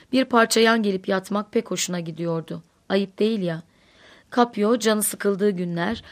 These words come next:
öğleden sonra Lorileux'lara kadar uzanıyordu. Karı koca ikisi de ona pek acıyorlardı.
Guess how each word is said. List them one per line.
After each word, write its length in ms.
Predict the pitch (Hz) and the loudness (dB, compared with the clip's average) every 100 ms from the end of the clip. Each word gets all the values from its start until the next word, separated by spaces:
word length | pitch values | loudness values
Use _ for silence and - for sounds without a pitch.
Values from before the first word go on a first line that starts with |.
| - - | -10 2
öğleden 400 | 226 240 254 262 | 6 6 4 2
sonra 260 | - 214 | 0 0
Lorileux'lara 760 | 233 208 208 214 196 - 180 175 | 0 0 0 -2 -2 -2 -2 0
kadar 220 | 175 170 | -2 -2
uzanıyordu. 720 | 160 165 165 165 160 156 165 - _ - _ | -4 -4 -4 -4 -6 -6 -10 -12 _ -20 _
Karı 200 | - 254 | 2 2
koca 300 | 247 196 196 | 2 2 2
ikisi 420 | - - 240 226 | 0 -2 -2 0
de 140 | 185 185 | 2 2
ona 240 | 214 233 | 0 0
pek 220 | 233 214 | -2 -2
acıyorlardı. 800 | 170 160 170 160 160 160 156 165 | -2 0 -2 0 -2 -4 -4 -8